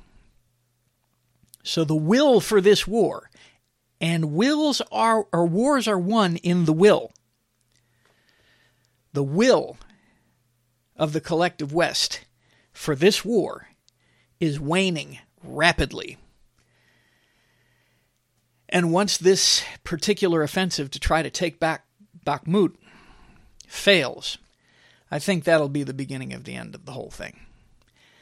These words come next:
Which is good for the people of Ukraine, because then they aren't gonna be getting shot up and blown up anymore. And their lives will start on the path towards some kind of normalization.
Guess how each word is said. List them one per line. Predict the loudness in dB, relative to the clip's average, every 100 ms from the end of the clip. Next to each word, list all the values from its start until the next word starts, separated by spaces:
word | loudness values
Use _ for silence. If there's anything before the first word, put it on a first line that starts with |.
| _ _ _ _ _ _
Which | -10 -2
is | -2 0
good | 6 6 6
for | -2
the | -4
people | -2 -4 -2 -2
of | -2
Ukraine, | -4 -6 -4 -2 -2 -4 -8 -8
because | -6 -4 -4
then | -4 -4
they | -4
aren't | -4 -6
gonna | -6
be | -6 -6
getting | -6 -8 -6
shot | -4 0 0 -2
up | -6 -8
and | -6
blown | -4 -2 -4
up | -6 -8
anymore. | -10 -10 -8 -8 -10 -14 -20 _ _ _ _ _ _ _ _ _ _ _ _ _
And | -10
their | -6 -2
lives | 2 2 2 -2 -6
will | -6 -6 -6 -8 _ _ _ _
start | -4 0 2 2 0 -6 -10 _ _ -6
on | -4 -2
the |
path | -2 -2 0 -4 -8
towards | -6 -4 -4 -4
some | -4 -4
kind | -4 -6 -6
of | -8
normalization. | -8 -8 -10 -6 -4 -4 -6 -10